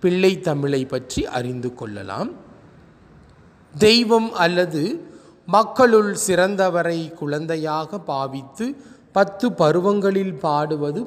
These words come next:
பிள்ளைத்தமிழ். முத்துக்குமாரசாமி பிள்ளைத்தமிழ்,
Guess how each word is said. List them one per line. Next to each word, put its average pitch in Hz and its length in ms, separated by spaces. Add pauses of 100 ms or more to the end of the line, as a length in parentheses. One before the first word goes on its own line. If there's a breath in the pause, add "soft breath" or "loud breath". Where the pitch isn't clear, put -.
பிள்ளைத்தமிழ். 131 840 (640 loud breath)
முத்துக்குமாரசாமி 196 1400 (160)
பிள்ளைத்தமிழ், 147 760